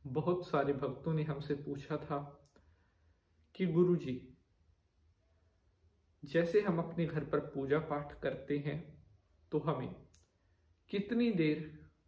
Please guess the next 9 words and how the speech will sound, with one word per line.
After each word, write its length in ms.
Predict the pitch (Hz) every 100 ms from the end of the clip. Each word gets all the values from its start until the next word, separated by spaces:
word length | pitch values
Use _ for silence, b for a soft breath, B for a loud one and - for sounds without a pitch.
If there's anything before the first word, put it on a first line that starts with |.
| _ _ _
पूजा 300 | 160 165 170
पाठ 560 | 175 151 143 - - -
करना 320 | 131 123 127
चाहिए?" 540 | - - 117 - - - _ _ _ _ _ _ _ _ _ _ _ _ -
बड़ा 280 | 135 135 139
ही 160 | 139
सुंदर 440 | 135 - 147 147 156
प्रश्न 460 | - 139 - 151
है 500 | 143 147 147 - -